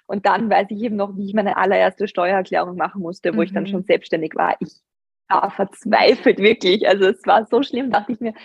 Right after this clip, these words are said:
Speaker 1: „Warum lernt man sowas nicht irgendwie?“
Speaker 2: Ja,
Speaker 1: Zumindest
Speaker 2: genau.
Speaker 1: ansatzweise.
Speaker 2: Mhm.
Speaker 1: Aber ja, haben wir dann
Speaker 2: Vielleicht
Speaker 1: doch irgendwie auch geschafft.
Speaker 2: Ja,
Speaker 1: <laughs>
Speaker 2: genau. Irgendwie kriegt man's hin, aber es sind echt so ein
Speaker 1: Ja,
Speaker 2: paar Dinge. Oder auch
Speaker 1: ja,
Speaker 2: Ernährung.
Speaker 1: ja.
Speaker 2: Es wäre so ein schönes
Speaker 1: Mhm.
Speaker 2: Schulfach.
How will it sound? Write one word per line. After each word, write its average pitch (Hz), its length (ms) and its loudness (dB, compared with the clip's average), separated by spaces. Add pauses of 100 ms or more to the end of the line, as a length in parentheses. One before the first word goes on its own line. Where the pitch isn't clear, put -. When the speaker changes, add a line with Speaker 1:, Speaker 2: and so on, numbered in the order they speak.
(200)
Speaker 1:
„Warum 277 360 -6
lernt 220 260 0
man 214 140 -2
sowas 208 360 -2
nicht 170 240 -12
irgendwie?“ 180 340 -4
Speaker 2:
Ja, 208 160 -2
Speaker 1:
Zumindest 233 320 0
Speaker 2:
genau. 214 320 -8
Speaker 1:
ansatzweise. - 960 -2 (240)
Speaker 2:
Mhm. 214 240 -2
Speaker 1:
Aber - 220 2
ja, - 240 -6 (580)
haben 240 160 4
wir 202 80 6
dann 208 80 8
Speaker 2:
Vielleicht 214 120 0
Speaker 1:
doch 185 140 2
irgendwie 196 400 -4
auch - 220 2
geschafft. 220 520 -4 (120)
Speaker 2:
Ja, 214 340 2 (100)
Speaker 1:
<laughs> 285 160 -12
Speaker 2:
genau. 202 340 -2
Irgendwie 285 280 2
kriegt 269 240 -4
man's 226 260 -4
hin, 269 220 -2
aber 220 220 0
es 214 100 -8
sind 214 140 -8
echt 202 240 -8
so 202 80 -8
ein 196 40 -2
Speaker 1:
Ja, 175 80 0
Speaker 2:
paar 175 100 0
Dinge. 202 360 -4
Oder 220 180 2
auch - 40 2
Speaker 1:
ja, 180 120 2
Speaker 2:
Ernährung. 220 720 0
Speaker 1:
ja. - 60 -12
Speaker 2:
Es 214 180 -10
wäre 220 200 0
so 220 140 -2
ein 240 120 -2
schönes 233 400 -2
Speaker 1:
Mhm. - 40 -4
Speaker 2:
Schulfach. 214 680 -4